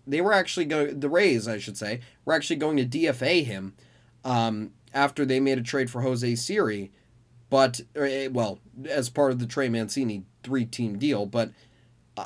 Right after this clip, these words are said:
I guess the Orioles knew that he wouldn't clear waivers to their spot on the waiver claim, uh, order,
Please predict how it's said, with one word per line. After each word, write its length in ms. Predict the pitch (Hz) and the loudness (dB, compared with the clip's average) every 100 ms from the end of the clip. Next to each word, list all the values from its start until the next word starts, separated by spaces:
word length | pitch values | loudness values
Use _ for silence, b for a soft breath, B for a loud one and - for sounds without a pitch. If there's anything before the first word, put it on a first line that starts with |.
| - | -2
I 120 | 147 | -2
guess 480 | 139 139 170 180 - _ | 2 2 2 0 -6 _
the 300 | 127 117 143 | -18 -4 -2
Orioles 480 | 160 156 160 147 135 | 2 2 4 2 2
knew 120 | 147 | 2
that 140 | 143 | 2
he 140 | - 147 | 0 -2
wouldn't 340 | 127 143 143 | 2 2 0
clear 240 | - 151 139 | -2 0 2
waivers 640 | 123 123 135 156 147 - - | 4 2 2 0 -4 -8 -6
to 140 | - 131 | 0 0
their 420 | 101 117 123 139 | 0 0 4 4
spot 420 | - - 135 151 | 2 2 2 4
on 160 | 165 165 | 2 0
the 80 | |
waiver 320 | 170 180 175 180 | 2 2 2 0
claim, 480 | 196 185 185 185 - | 2 4 2 0 0
uh, 200 | 165 170 | 0 2
order, 480 | 175 175 185 190 | 2 4 6 4